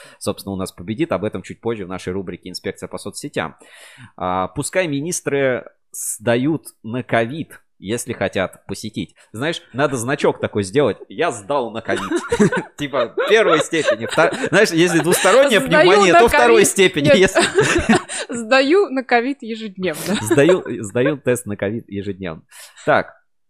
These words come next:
Speaker 1: Ну, что сказать? Вот давай, Лиза, вот какие-то выводы, наверное, сделаем. Вот, э, что ты для себя поняла про Кабекс две тысячи двадцать один, но который как бы две тысячи двадцать две тысячи двадцать один. Вот, э, как,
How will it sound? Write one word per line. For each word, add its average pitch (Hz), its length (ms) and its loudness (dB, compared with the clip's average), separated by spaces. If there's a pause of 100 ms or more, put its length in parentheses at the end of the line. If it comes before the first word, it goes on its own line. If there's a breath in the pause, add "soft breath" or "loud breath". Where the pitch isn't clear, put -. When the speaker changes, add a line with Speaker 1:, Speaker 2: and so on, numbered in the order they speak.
(600)
Speaker 1:
Ну, 208 300 -6
что - 280 -2
сказать? 123 320 -6
Вот 98 160 -12 (120)
давай, 170 260 0
Лиза, 117 240 -4
вот 98 100 -6
какие-то 117 340 -6
выводы, 95 640 -4
наверное, 95 380 -8
сделаем. 123 320 -4
Вот, 95 200 -10
э, 90 140 -14
что 208 220 0
ты 165 140 -6
для 120 180 -6
себя 120 300 -2
поняла 110 380 -2
про 107 320 -4
Кабекс 110 380 -6
две 90 140 -10
тысячи - 400 -14
двадцать 90 580 -8 (380 soft breath)
один, 131 420 -2
но 123 140 -2
который 113 320 -4
как 98 180 -6
бы 101 80 -6
две 95 140 -8
тысячи 107 260 -8
двадцать 127 400 -4
две 107 380 -4
тысячи - 240 -10
двадцать 92 320 -6
один. 85 240 -6
Вот, 90 180 -12
э, 92 180 -14
как, 95 140 -20